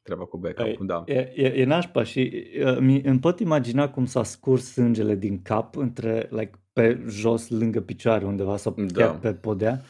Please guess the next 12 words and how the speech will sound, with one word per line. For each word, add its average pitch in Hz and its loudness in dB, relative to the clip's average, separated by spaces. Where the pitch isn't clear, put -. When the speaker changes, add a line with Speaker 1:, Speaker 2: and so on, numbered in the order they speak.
Speaker 2:
Și - 0
am 233 4
pățit 131 -2
ceva 120 2
similar, 107 0
like, 110 0
eram 151 0
pe, 170 -4
lucram 139 -2
pentru 180 -4
un 127 -2
client 180 0